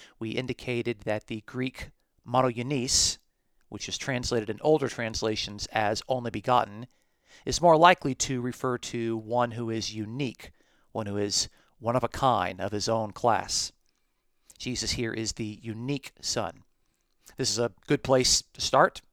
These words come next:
when looking at what Son of God means. First off, there remains a clear distinction in this passage between the giver, who is God,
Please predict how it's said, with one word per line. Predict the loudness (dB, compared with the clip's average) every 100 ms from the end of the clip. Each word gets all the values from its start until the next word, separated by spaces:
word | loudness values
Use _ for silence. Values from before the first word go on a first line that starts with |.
| _ _ _ -12
when | -8 -6
looking | -6 -4 -2
at | -2 0
what | 0 0 -4
Son | -4 0
of |
God | 4 4 4
means. | -6 -6 -8 -8 _ -20 -20 -20 -20 _
First | 2 6 8
off, | 8 6 _ _ _ _ _
there | 4 4
remains | 4 0 2 0
a | 2 2
clear | 2 0 0 0 0
distinction | 2 4 4 2 -2 -2
in | -4 -4
this | -2
passage | 0 0 -2 -2 -2 -2
between | -6 -4 0 0 0 -4 -4
the | -2 -2 -4 0
giver, | 6 6 6 0 -2 -4 _ _ _ _ _ -8
who | -6 -4
is | 0
God, | 4 4 4 0